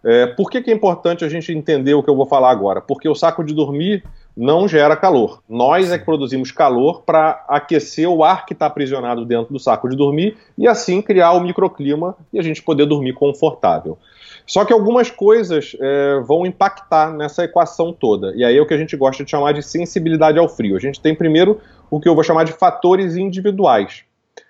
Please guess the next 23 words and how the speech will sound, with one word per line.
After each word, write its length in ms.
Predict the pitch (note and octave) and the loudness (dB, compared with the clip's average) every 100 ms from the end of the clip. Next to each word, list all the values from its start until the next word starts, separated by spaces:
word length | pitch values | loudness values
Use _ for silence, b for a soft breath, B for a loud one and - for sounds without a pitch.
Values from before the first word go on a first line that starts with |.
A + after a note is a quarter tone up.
| _ | _
É, 300 | A2+ B2 A#2+ | 0 2 4
eu 80 | A#2+ | 2
vou 100 | E3 | -2
citar 300 | E3+ G#3 G#3 | -4 0 2
apenas 400 | G#3+ A3 A3 G#3+ | 2 2 2 4
alguns 480 | A3 F#3 C#3+ F3 C#3+ | 2 2 -4 -8 -6
desses 200 | C3 C3 | -8 -4
fatores 420 | C#3+ C3 B2+ A#2 | -6 -4 -6 -6
individuais, 600 | A#2 A2+ C3+ B2+ C3 - - | -10 -12 -4 0 0 -2 -12
porque 180 | - | -6
obviamente 340 | A2+ A2 A2 G#2+ | -4 -4 -6 -4
podem 320 | G#2 G2 G#2 | -4 -2 -6
existir 440 | G2+ G#2 - G#2+ G#2+ | -6 -8 -12 -10 -8
mais. 440 | G#2 A#2 D#3+ - _ _ _ _ | -4 -4 -4 -8 _ _ _ _
É, 280 | A2 A#2 A#2+ | 0 2 4
o 80 | C3 | 4
primeiro 300 | D3 D3+ E3+ | 4 2 4
deles 260 | E3+ F#3 G#3 | 2 2 2
é 40 | |
a 60 | G#3 | 2
falta 340 | F#3+ F3+ F3+ | 2 2 -2
de 100 | F3 | -6
experiência. 840 | - - F#3+ F3 A2+ G#2+ - F#2 | -8 0 0 0 -4 -8 -8 -8